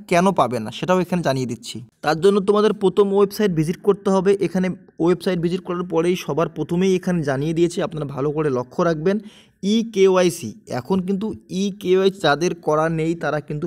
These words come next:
পেমেন্ট পাবে না বলে উল্লেখ করে দিয়েছে। এটা কিন্তু তোমাদের হান্ড্রেডে হান্ড্রেড এটা আপনাদের ক্লিয়ার করতে হবে, না করলে কিন্তু আপনারা নেক্সট পেমেন্ট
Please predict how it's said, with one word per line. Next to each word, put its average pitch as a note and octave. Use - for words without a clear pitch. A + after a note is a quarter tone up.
পেমেন্ট C#3
পাবে A#2+
না B2
বলে B2+
উল্লেখ A#2
করে C3+
দিয়েছে। E3+
এটা G3
কিন্তু G#3
তোমাদের F#3
হান্ড্রেডে F#3
হান্ড্রেড D#3+
এটা F3+
আপনাদের E3+
ক্লিয়ার F#3+
করতে D#3
হবে, D3+
না D3+
করলে F#3
কিন্তু F#3
আপনারা D3+
নেক্সট E3
পেমেন্ট D#3